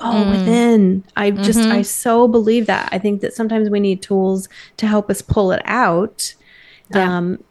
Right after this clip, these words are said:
Speaker 1: and I do think that what she's referring to in terms of thinking and overthinking, like, I think we can kill it by, you
Speaker 2: Yeah.
Speaker 1: know, overthinking it. Like, you have to just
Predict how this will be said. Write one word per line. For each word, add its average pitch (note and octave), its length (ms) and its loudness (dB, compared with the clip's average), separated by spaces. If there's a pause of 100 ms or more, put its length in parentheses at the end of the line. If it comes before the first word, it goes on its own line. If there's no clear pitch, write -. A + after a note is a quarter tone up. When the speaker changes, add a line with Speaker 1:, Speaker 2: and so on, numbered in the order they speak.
(180)
Speaker 1:
and G3+ 160 0
I G3 120 2
do G#3+ 400 -2
think F#3 440 -6
that F#3+ 300 -2
what F#3+ 220 -4
she's F#3+ 280 -4
referring F#3 460 -2
to F3+ 500 -2
in F#3 140 -2
terms F3+ 300 -4
of F3+ 120 -8
thinking F3+ 460 0
and E3 140 -4
overthinking, F#3+ 640 -2
like, F3 180 -6
I F3+ 100 -2
think F#3+ 220 -2
we F3+ 80 2
can G3 400 -4
kill E3+ 320 -4
it - 320 -8 (380)
by, F3 580 0 (500)
you F#3+ 120 2
Speaker 2:
Yeah. E3+ 80 0
Speaker 1:
know, E3+ 360 -4 (480)
overthinking F#3+ 840 0
it. - 180 -8
Like, F3+ 220 -4
you F#3+ 80 -2
have F3+ 180 -4
to F#3 80 -6
just - 340 -8